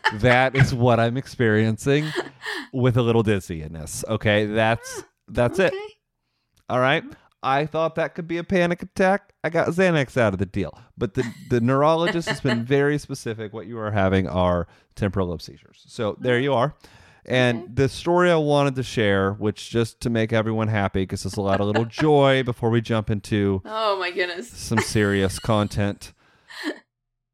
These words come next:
Speaker 2: I, uh, this past weekend for Mother's
Speaker 1: Mm-hmm.
Speaker 2: Day, I went and
Speaker 1: Mm-hmm.
Speaker 2: saw my family. My brother and his boyfriend, uh, flew into town as well.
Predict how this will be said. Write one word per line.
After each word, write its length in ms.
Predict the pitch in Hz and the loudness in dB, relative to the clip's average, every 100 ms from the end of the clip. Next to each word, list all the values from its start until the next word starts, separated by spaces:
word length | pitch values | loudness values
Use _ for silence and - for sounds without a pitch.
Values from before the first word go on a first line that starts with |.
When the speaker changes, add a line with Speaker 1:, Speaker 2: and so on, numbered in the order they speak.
| _ _ | _ _
Speaker 2:
I, 360 | - 123 127 127 | -2 0 2 4
uh, 220 | 120 110 - - | 4 0 -4 -12
this 280 | 120 151 - | -2 -2 0
past 380 | 165 135 - | 0 0 0
weekend 500 | 127 117 101 87 131 - - | 0 0 0 -2 -2 -6 -18
for 200 | - 113 | -2 0
Mother's 380 | 104 107 101 98 | 4 2 2 0
Speaker 1:
Mm-hmm. 80 | - | 0
Speaker 2:
Day, 360 | 95 92 98 98 | 2 4 2 2
I 40 | |
went 260 | - 104 101 | -2 -2 -2
and 100 | 104 | -6
Speaker 1:
Mm-hmm. 100 | - | -6
Speaker 2:
saw 380 | 101 92 92 92 - _ _ - | -2 -2 -2 -4 -10 _ _ -4
my 100 | 117 | -2
family. 460 | - 117 113 113 | 0 2 2 2
My 240 | 110 104 101 | 4 2 2
brother 500 | - 113 110 107 107 | 2 2 2 0 -2
and 100 | 107 | -2
his 120 | 107 | -2
boyfriend, 720 | 107 104 101 104 101 101 104 - _ _ | 2 2 2 -2 -2 -4 -6 -14 _ _
uh, 120 | - - | -10 -10
flew 380 | - 110 110 | -6 0 2
into 200 | 107 101 | 2 0
town 340 | 98 113 98 95 | -2 -2 0 -2
as 140 | 90 | -4
well. 520 | 92 101 123 120 120 | -4 2 4 4 0